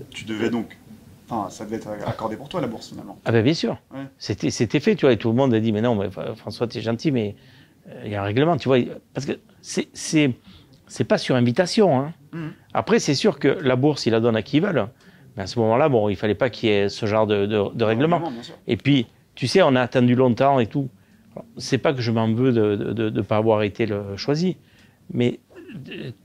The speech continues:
Speaker 2: peut-être que moi, là, mentalement, j'ai, j'ai, j'étais pas libre pour me la-, pour me lâcher comme je m'étais lâché les, les cinq premiers tours.
Speaker 1: Ouais.
Speaker 2: Ou, ou lui qui était, qui, qui, qui a fait peut-être, euh, un tour, euh, euh, enfin,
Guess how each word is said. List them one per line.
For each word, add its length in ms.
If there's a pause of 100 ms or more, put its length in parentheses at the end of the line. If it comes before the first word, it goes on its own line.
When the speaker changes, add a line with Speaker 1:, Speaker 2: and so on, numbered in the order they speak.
(920)
Speaker 2:
peut-être 320
que 80
moi, 200
là, 120
mentalement, 520
j'ai, 260
j'ai, 240
j'étais 260
pas 140
libre 440 (520)
pour 140
me 120
la-, 140
pour 240
me 100
lâcher 300
comme 200
je 100
m'étais 240
lâché 280
les, 360 (340)
les 100
cinq 260
premiers 260
tours. 200 (100)
Speaker 1:
Ouais. 300 (120)
Speaker 2:
Ou, 260 (100)
ou 200
lui 260
qui 120
était, 180
qui, 320 (380)
qui, 160
qui 180
a 40
fait 160
peut-être, 360
euh, 460 (360)
un 160
tour, 340
euh, 320 (500)
euh, 180
enfin, 280